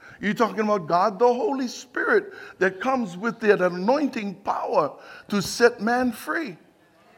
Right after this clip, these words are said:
Jesus was about to leave. As he was about to leave, he says, "All power in heaven and in earth I give unto you.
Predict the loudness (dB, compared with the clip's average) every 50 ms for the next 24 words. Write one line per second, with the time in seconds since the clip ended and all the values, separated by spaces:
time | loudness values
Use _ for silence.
0 | -20 -20 _ -20 -20 -20 -14 -6 -2 2 2 2 2 0 -2 -2 0 0 -2 -2
1 | -2 -2 0 2 2 0 0 -2 -6 -6 -4 -4 -4 -4 -4 -6 -8 -14 -20 -14
2 | -4 2 2 2 2 2 0 -2 -2 -2 0 2 4 4 4 4 2 -2 -4 -2
3 | -2 -2 -2 -4 -2 0 0 2 4 4 4 4 2 2 4 6 8 8 10 10
4 | 8 6 4 0 -4 -14 -14 -8 -4 0 0 2 4 4 6 6 6 6 4 4
5 | 4 4 4 2 4 4 4 4 4 2 -2 -10 -16 -6 -2 0 0 0 2 0
6 | 0 0 0 -2 -4 -4 -6 -6 -6 -8 -10 -12